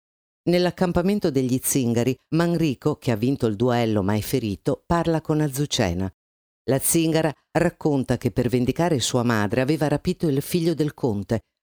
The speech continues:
ma in preda all'ira l'aveva scambiato con il proprio figlio nel momento di gettarlo nel rogo. Manrico, stupito, è assalito dai dubbi sulla propria identità.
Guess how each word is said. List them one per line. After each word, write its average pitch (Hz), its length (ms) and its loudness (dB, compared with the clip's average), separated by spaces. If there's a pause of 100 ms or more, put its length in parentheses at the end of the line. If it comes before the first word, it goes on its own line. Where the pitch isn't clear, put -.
ma 151 140 2
in 139 160 0
preda 160 320 0
all'ira 113 480 0 (200)
l'aveva 156 400 0
scambiato 156 600 -2
con 147 240 0
il 139 140 -2
proprio 156 320 -2
figlio 113 400 0
nel 139 160 0
momento 143 400 0
di 127 100 -2
gettarlo 135 540 0
nel 143 260 2
rogo. 95 460 -2 (480)
Manrico, 135 520 0
stupito, 123 600 -4 (280)
è 180 120 0
assalito 170 680 0
dai 139 280 -2
dubbi 139 300 -2
sulla 147 280 0
propria 143 340 -2
identità. 131 640 -2